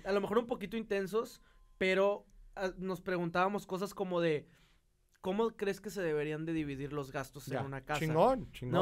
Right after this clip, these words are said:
Speaker 1: ¿No? Porque yo s-, vengo de este background
Speaker 2: Mm.
Speaker 1: de que la mujer también puede, ¿no? Y es de, yo decía mitad y mitad.
Speaker 2: Mm.
Speaker 1: Ya a lo mejor
Speaker 2: Y decía que no.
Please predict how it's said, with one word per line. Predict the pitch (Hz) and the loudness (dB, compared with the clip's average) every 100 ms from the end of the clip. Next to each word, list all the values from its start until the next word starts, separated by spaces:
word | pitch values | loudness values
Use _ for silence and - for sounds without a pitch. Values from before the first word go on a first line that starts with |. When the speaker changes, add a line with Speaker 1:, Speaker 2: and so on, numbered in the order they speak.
| 214 | 2
Speaker 1:
¿No? | - - - _ _ _ _ | -2 -20 -20 _ _ _ _
Porque | - 262 269 269 196 214 - | 12 12 12 8 0 0 -4
yo | 170 180 | -4 -2
s-, | 170 170 - - - | -2 -8 -18 -20 -18
vengo | 160 170 160 160 | -4 -2 0 0
de | 139 | 0
este | 135 156 | -2 -4
background | 151 165 156 147 | -2 0 0 0
Speaker 2:
Mm. | 135 | -2
Speaker 1:
de | 127 | -8
que | 127 117 - | -10 -12 -8
la | 135 | -8
mujer | 131 127 135 | -8 -8 -4
también | 160 165 170 | -2 0 0
puede, | 196 180 160 - - - _ | 6 6 6 0 -16 -20 _
¿no? | 160 175 202 | -4 -2 -2
Y | 185 170 | 2 2
es | 156 | 2
de, | 180 175 147 143 - - - - - - - | 2 2 0 -4 -20 -16 -16 -14 -6 -4 0
yo | 165 | 4
decía | 196 190 185 | 4 4 2
mitad | 170 143 | 0 -2
y | |
mitad. | 143 139 220 185 - - - | -4 2 4 4 -2 -18 -16
Speaker 2:
Mm. | 117 - - - - _ _ - | -16 -16 -20 -20 -20 _ _ -14
Speaker 1:
Ya | 175 254 | 2 4
a | |
lo | 285 | 4
mejor | 285 214 | 4 4
Speaker 2:
Y | 180 170 165 | 6 6 6
decía | 165 147 151 | 6 6 2
que | 143 | 0
no. | 131 135 202 170 | 0 4 4 2